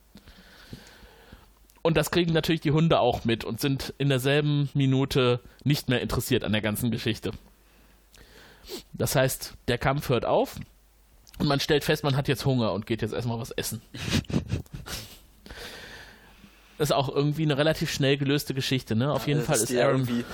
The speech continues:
Speaker 2: in keinster Weise nachtragend sind, weil
Speaker 1: Ja.
Speaker 2: Crichton hat theoretisch trotzdem ihren Gefangenen befreit und so.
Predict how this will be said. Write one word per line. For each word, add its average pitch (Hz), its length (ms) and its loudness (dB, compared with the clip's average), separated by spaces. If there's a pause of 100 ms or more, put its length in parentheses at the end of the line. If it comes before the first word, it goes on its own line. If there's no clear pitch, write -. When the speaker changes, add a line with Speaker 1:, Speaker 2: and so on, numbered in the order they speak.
(220)
Speaker 2:
in 120 100 -8
keinster 135 460 0
Weise 117 240 2
nachtragend 120 600 0
sind, 131 280 -4
weil 107 300 0
Speaker 1:
Ja. 190 240 6
Speaker 2:
Crichton 127 240 4
hat - 120 -4
theoretisch 135 360 2
trotzdem 143 320 2
ihren 131 180 2
Gefangenen 127 440 0
befreit 104 440 0
und 110 120 -4
so. 120 180 0